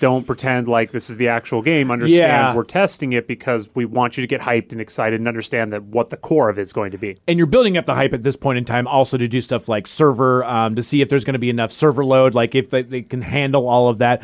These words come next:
Speaker 2: What's gonna happen when a billion people show up in one spot?
Speaker 1: Yeah, and you can do multiplayer online and invite three of your friends to join your campaign.
Speaker 2: Dude, that's so cool.
Speaker 1: And they can hop in and out at any point because the, the actual story itself is driven all one way,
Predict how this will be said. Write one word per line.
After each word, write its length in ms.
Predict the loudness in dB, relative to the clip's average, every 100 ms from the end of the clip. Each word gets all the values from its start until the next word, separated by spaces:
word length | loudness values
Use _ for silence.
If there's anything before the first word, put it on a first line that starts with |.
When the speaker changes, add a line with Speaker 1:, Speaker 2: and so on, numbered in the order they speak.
| -8 0
Speaker 2:
What's 200 | 0 2
gonna 200 | 0 0
happen 320 | 0 0 -2
when 100 | -2
a 60 |
billion 480 | -4 -2 -2 0 -2
people 300 | -2 -2 -2
show 320 | -4 0 2 2
up 180 | 2
in 140 | 0 -2
one 240 | -2 -2
spot? 600 | -6 -2 2 4 2 2
Speaker 1:
Yeah, 120 | 2 2
and 80 | 0
you 60 |
can 80 | -2
do 60 | 2
multiplayer 480 | 2 2 2 2 4
online 280 | 2 2 4
and 80 |
invite 260 | 2 2 0
three 160 | 2 2
of 80 |
your 80 | 0
friends 420 | 0 0 0 -4
to 60 | -6
join 180 | -2 -2
your 100 | -2
campaign. 600 | -6 -4 0 2 2 0
Speaker 2:
Dude, 180 | 0 4
that's 140 | 4 4
so 160 | 2
cool. 340 | 4 4 6 4
Speaker 1:
And 120 | 2
they 60 | 0
can 120 | -2
hop 260 | 0 0 0
in 80 | 0
and 120 | 2
out 120 | 2
at 80 | 0
any 140 | -2
point 380 | -2 2 2 2
because 400 | -2 -2 -2 -2
the, 200 | -2 -2
the 140 | 0
actual 280 | 0 -2 -6
story 280 | -4 0 0
itself 240 | 0 -2 -4
is 80 |
driven 480 | -4 0 0 -2 -6 0
all 260 | 4 4 4
one 220 | -2 0
way, 440 | 0 2 0 -4